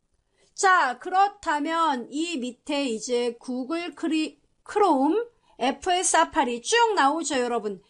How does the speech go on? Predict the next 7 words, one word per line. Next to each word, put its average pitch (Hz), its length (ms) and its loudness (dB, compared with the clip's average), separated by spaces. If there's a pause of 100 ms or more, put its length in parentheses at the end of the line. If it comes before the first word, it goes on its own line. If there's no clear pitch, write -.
(160)
얘네들이 349 600 2
바로 277 320 0
시장 311 500 -2
점유율인데요. 233 1500 -2 (300)
이 381 260 4
막대 339 720 0
색상은 302 880 -4